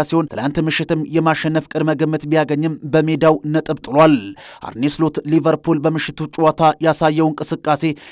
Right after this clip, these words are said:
ከዌስትሃሙ ጋር ተመሳሳይ ነበር፣ ጎል የተቆጠረብን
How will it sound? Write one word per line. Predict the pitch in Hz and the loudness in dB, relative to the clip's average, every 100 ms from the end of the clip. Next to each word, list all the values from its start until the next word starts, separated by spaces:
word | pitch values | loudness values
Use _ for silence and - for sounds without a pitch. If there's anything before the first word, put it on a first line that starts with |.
| - | -18
ከዌስትሃሙ | - 107 147 - 151 156 | -8 -4 -2 0 0 2
ጋር | 151 160 | 4 2
ተመሳሳይ | 151 156 156 160 160 156 | 2 -4 0 0 0 0
ነበር፣ | 156 127 160 160 | 0 0 0 0
ጎል | 110 139 151 - | 0 0 0 -2
የተቆጠረብን | 151 160 156 156 151 156 127 147 | -4 -2 -4 -4 -2 -2 -2 -4